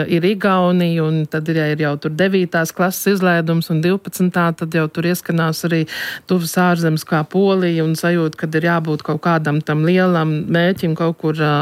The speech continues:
kaut kur ārpusē, bet patiesībā, ā, tās, ā, tās bērnu, ā, ā,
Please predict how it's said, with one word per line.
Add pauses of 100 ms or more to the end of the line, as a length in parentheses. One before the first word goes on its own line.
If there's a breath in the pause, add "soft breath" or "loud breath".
kaut
kur
ārpusē,
bet
patiesībā,
ā,
tās,
ā,
tās
bērnu,
ā, (220)
ā,